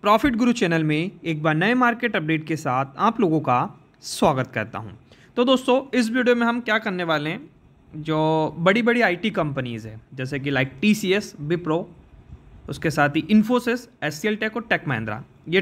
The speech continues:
टॉप की फाइव कंपनी है हमारे देश की, ठीक है। और ये पांचों को पांचों जो कंपनी दोस्तों निफ्टी में भी है,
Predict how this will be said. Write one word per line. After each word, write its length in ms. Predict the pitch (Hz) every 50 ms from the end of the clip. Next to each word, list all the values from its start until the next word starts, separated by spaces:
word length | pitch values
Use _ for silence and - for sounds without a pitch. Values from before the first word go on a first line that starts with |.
| 185 -
टॉप 360 | - 180 180 208 208 - - -
की 140 | 240 240 240
फाइव 340 | 240 - 156 160 180 - -
कंपनी 420 | 220 202 196 190 214 208 208 208
है 140 | 214 220 220 214 -
हमारे 240 | 170 165 170 180 185
देश 220 | 180 185 185 185
की, 180 | 185 - 202 214 - - _ _ - - -
ठीक 180 | 175 165 170
है। 120 | 196 202 208 202 - - - - - _ -
और 300 | 143 139 143 151 156 147
ये 140 | 160 185 196
पांचों 420 | 190 - 185 165 175 170 226 226
को 140 | 220 240 233 226
पांचों 360 | - 202 190 190 190 214 214
जो 100 | 220 214
कंपनी 400 | 214 190 185 180 190 190 190 202
दोस्तों 280 | 190 196 196 - 220 208
निफ्टी 360 | 185 156 139 143 - - 196
में 180 | 190 196 202 185
भी 140 | 196 202 202
है, 140 | 208 220